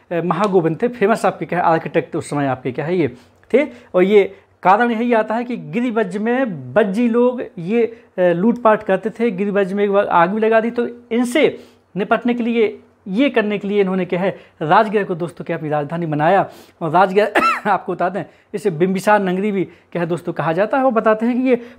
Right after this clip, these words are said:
पांच पहाड़ियों से घिरी क्या थी ये राजगृह दोस्तों, ये नगरी थी। तो आपका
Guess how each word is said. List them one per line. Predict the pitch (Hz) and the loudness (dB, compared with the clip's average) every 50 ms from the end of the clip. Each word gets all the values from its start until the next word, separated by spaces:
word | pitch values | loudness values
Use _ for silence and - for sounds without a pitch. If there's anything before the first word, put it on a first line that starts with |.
| _ _ | _ _
पांच | - 220 240 262 285 285 - | 4 6 6 6 6 4 0
पहाड़ियों | - - 214 190 202 208 208 226 226 208 | -2 -4 -2 0 0 0 0 -2 -4 -4
से | - 220 190 | -6 -6 -8
घिरी | 147 131 160 185 254 247 | -6 -6 -6 -4 -4 -4
क्या | 240 202 180 165 | -2 -4 -4 -4
थी | - - 196 190 | -4 -6 -4 -2
ये | 175 135 - - - _ _ - | -2 -2 -2 -6 -14 _ _ 0
राजगृह | 156 165 170 160 147 156 156 | 2 2 2 2 0 -2 -2
दोस्तों, | 139 143 131 - - 156 143 | 0 -2 -4 -4 -4 -4 -4
ये | 139 | -2
नगरी | 139 135 127 131 185 262 247 - - _ _ _ _ _ _ _ _ _ _ - 165 | -2 -2 -2 -4 -4 -4 -6 -8 -16 _ _ _ _ _ _ _ _ _ _ -14 -14
थी। | 156 - 196 185 - - - - _ _ | -4 2 2 2 2 0 -4 -20 _ _
तो | - 160 | 0 4
आपका | 151 151 147 147 165 143 127 | 4 4 4 4 2 0 0